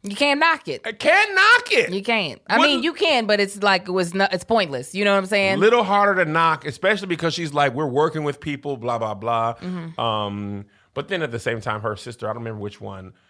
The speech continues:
Speaker 2: she, she posted about something and then didn't tag the brand or the designer was, like, a black woman or something. She got all to this hot water. It's like,
Speaker 1: Mm-hmm.
Speaker 2: y'all ain't out the woods yet.
Speaker 1: Oh, no. Like, they're still them.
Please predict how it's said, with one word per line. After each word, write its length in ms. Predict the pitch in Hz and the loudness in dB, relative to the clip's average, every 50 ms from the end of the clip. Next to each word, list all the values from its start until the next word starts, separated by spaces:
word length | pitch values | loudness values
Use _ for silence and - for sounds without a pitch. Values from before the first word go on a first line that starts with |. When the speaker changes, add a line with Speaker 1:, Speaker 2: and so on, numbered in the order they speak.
| _ _ _ | _ _ _
Speaker 2:
she, 280 | - - - 131 120 107 - _ | -14 -12 -12 -12 -12 -14 -18 _
she 120 | - - 127 | -14 -14 -14
posted 380 | 104 - - 135 135 - 131 107 | -12 -4 -4 -4 -4 -4 -6 -2
about 200 | 101 107 101 98 | -2 -2 -2 -2
something 280 | - 113 110 104 107 | -4 -4 -4 -4 -6
and 120 | 101 98 98 | -6 -6 -6
then 100 | 104 101 | -6 -6
didn't 220 | 104 107 104 - | -6 -8 -8 -8
tag 220 | - 110 104 101 | -6 -6 -6 -6
the 60 | 98 95 | -6 -8
brand 460 | 87 98 98 101 101 104 107 107 113 _ _ _ _ _ _ | -8 -6 -6 -4 -6 -6 -8 -10 -14 _ _ _ _ _ _
or 160 | - 113 104 | -4 -4 -4
the 80 | 98 95 | -4 -4
designer 440 | 90 92 95 92 104 101 104 104 104 | -10 -12 -12 -10 -8 -8 -8 -8 -8
was, 100 | 98 95 | -10 -8
like, 120 | 95 98 90 | -8 -10 -10
a 40 | |
black 280 | 95 92 92 92 98 _ | -10 -10 -10 -10 -10 _
woman 160 | 113 101 104 | -10 -8 -8
or 40 | 104 | -8
something. 260 | 98 - 107 104 107 98 | -10 -12 -12 -12 -14 -14
She 120 | - - | -14 -16
got 160 | 98 101 98 101 | -14 -14 -12 -10
all 260 | 98 95 95 _ _ _ | -10 -12 -12 _ _ _
to 100 | - - | -18 -16
this 140 | 101 92 87 | -16 -16 -12
hot 200 | - 107 95 85 | -8 -10 -8 -8
water. 320 | 90 95 92 90 90 87 92 | -8 -10 -10 -10 -10 -12 -14
It's 140 | 92 - | -14 -14
like, 120 | - 90 92 | -14 -14 -12
Speaker 1:
Mm-hmm. 80 | - | -8
Speaker 2:
y'all 200 | 120 139 156 165 | -6 -4 -2 -2
ain't 140 | 151 135 123 | -2 -2 -4
out 140 | 107 101 - | -6 -10 -10
the 60 | - 101 | -10 -14
woods 300 | 92 85 85 - - - | -12 -14 -16 -18 -20 -20
yet. 180 | - 90 82 - - - - | -18 -16 -16 -16 -16 -10 -2
Speaker 1:
Oh, 200 | - - 359 269 240 | 0 2 2 2 2
no. 280 | 254 262 240 202 180 170 | 2 2 2 2 2 0
Like, 300 | 175 220 233 226 220 226 | 2 0 0 0 0 0
they're 240 | 262 285 330 330 | 0 0 0 0
still 520 | 302 - - - 233 233 233 233 226 214 196 | -4 -6 -8 -6 -4 -2 0 0 0 0 -2
them. 340 | 170 165 156 123 117 117 | -4 -4 -4 -4 -6 -10